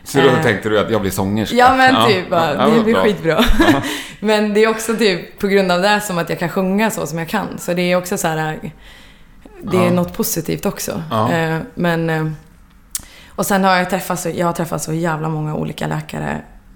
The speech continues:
Speaker 2: överallt i hela Europa, i Sverige. Så att det blir liksom, alla säger olika och,
Speaker 1: Mm.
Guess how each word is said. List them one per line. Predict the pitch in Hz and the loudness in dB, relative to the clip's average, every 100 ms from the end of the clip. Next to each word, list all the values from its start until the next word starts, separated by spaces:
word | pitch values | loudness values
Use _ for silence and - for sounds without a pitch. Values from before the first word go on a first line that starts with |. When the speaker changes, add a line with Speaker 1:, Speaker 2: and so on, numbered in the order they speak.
| - | -10
Speaker 2:
överallt | - 165 156 151 151 - | -4 -4 -4 -4 -8 -8
i | - 160 | -6 -2
hela | 165 156 160 | -2 -2 -2
Europa, | 160 156 156 151 | -2 -2 -4 -4
i | 156 | -4
Sverige. | - 147 147 151 151 - - - - | -6 -6 -6 -8 -12 -18 -20 -20 -10
Så | - | -8
att | 160 - | -6 -4
det | 160 | -2
blir | 165 170 | 0 0
liksom, | 160 - 156 156 | -2 -4 -4 -2
alla | 160 170 170 | 0 0 0
säger | 165 156 156 | -2 -2 -2
olika | 151 151 151 - - - | -2 -4 -4 -4 -2 -4
och, | - - | -2 -2
Speaker 1:
Mm. | - | -2